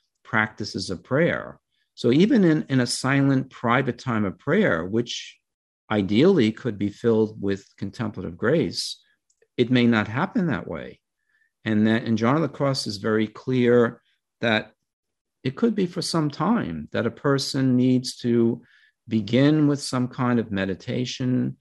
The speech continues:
And then sometimes they will have experienced that deeper inclination toward quiet. I mean, to go back to your own comment, you know, prayer can have many things over the course of a day.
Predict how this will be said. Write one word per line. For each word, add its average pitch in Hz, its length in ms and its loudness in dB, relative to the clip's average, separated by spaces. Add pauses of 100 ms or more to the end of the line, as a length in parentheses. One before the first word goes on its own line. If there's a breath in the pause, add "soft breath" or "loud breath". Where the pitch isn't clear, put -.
(360)
And 110 160 2
then 120 400 2 (120)
sometimes 185 640 -4
they 151 140 0
will 139 160 -2
have 127 220 -6
experienced 107 880 -2
that 98 280 -4 (520)
deeper 117 360 -4
inclination 101 720 -6
toward 92 300 -8
quiet. 82 480 -8 (380)
I - 40 -4
mean, 117 100 0
to 135 100 -2
go 151 160 4
back 143 260 -2
to - 160 -8
your 120 140 2
own 107 160 2
comment, 135 580 0 (640)
you 170 80 -2
know, 156 140 2
prayer 185 400 2
can 165 180 -4
have 123 260 -4
many 127 640 0 (140)
things 107 360 -2
over 95 200 -2
the 90 80 -6
course - 360 -6
of 87 120 -10
a 85 40 -6
day. 107 480 -4